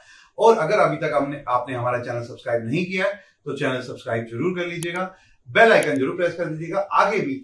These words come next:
हम नए नए लैपटॉप्स की videos आपके लिए लेके आते रहेंगे और कोशिश करेंगे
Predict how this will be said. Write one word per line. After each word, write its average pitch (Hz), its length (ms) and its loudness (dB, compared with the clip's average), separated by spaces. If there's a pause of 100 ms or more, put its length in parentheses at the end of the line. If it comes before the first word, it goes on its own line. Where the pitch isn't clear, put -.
(260)
हम 135 320 -2
नए 175 180 0
नए 151 140 2
लैपटॉप्स 143 340 -2
की 151 100 -8
videos 123 440 -6
आपके 123 280 -8
लिए 120 180 -6
लेके 135 300 -8
आते 127 300 -4
रहेंगे 131 220 -6
और 147 220 -6
कोशिश 175 340 -10
करेंगे 185 240 -8